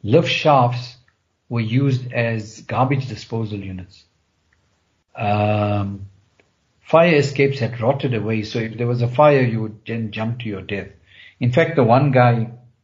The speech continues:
wasn't, you know, he, he, he, he came on radio. He, he jumped three stories off that building and, you know, he injured himself.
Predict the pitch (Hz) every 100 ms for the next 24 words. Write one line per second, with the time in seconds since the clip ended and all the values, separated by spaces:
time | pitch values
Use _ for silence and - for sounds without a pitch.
0 | _ _ 113 117 113 110 104 - 120 110
1 | 101 104 127 110 117 113 110 - 110 -
2 | 117 113 117 110 - 131 113 101 92 107
3 | 107 98 90 _ _ _ _ _ - 113
4 | 131 127 127 120 127 123 143 143 - 127
5 | 123 110 95 - 107 - 104 92 104 104
6 | 104 92 82 95 - 104 110 110 123 120
7 | 110 95 85 - 82